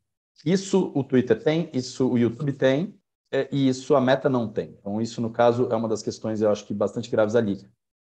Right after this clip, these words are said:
Mas o que me preocupa no geral, e isso vale pra quase todas, talvez menos para o Twitter, é que todas elas são muito abertas pra que você possa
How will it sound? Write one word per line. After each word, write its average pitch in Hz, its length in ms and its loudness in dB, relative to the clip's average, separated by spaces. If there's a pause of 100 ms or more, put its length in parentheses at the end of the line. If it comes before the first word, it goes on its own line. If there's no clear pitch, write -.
(120)
Mas 180 360 2
o 160 120 -2
que 185 100 -6
me 196 120 0
preocupa 175 400 2
no 175 120 2
geral, 147 400 6
e 139 40 2
isso 131 180 -6
vale 127 160 2
pra 120 120 -2
quase 127 340 -2
todas, 135 340 -4
talvez 123 300 0
menos 123 260 -2
para 120 160 2
o 113 80 -2
Twitter, 139 500 0 (460)
é 143 140 4
que - 480 -4 (120)
todas 190 400 4
elas 127 600 6
são - 180 -4
muito 170 300 0
abertas 131 500 2
pra 120 140 -4
que - 100 -14
você 123 200 -2
possa 127 500 0